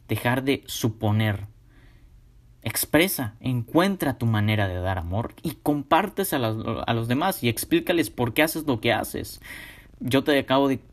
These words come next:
de dar un ejemplo que socialmente podría ser mal visto o mal interpretado, pero no voy a eso.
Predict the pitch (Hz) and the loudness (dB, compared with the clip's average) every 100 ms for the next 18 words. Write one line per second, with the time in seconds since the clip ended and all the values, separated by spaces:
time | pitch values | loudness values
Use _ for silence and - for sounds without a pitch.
0 | - - 117 120 139 151 139 147 143 123 | -14 -2 2 2 2 2 0 2 2 2
1 | 127 - 117 101 - - - - - - | -2 -2 -2 -2 -6 -18 -20 -20 -20 -20
2 | - - 123 - 165 170 160 160 127 131 | -6 0 0 2 4 4 2 -2 0 -2
3 | - 131 147 160 156 151 - - 117 127 | 0 2 2 2 2 -2 -2 -10 0 4
4 | 131 117 127 127 - 120 104 110 110 120 | 4 4 0 -2 -4 -4 -2 -2 0 0
5 | 139 139 120 107 - 101 107 98 87 - | 0 0 -2 -2 -2 -4 -2 -2 -4 -12
6 | - - - - - - 151 151 165 170 | -20 -20 -20 -20 -8 2 2 2 0 0
7 | 180 135 165 - 139 | 2 2 0 -2 -8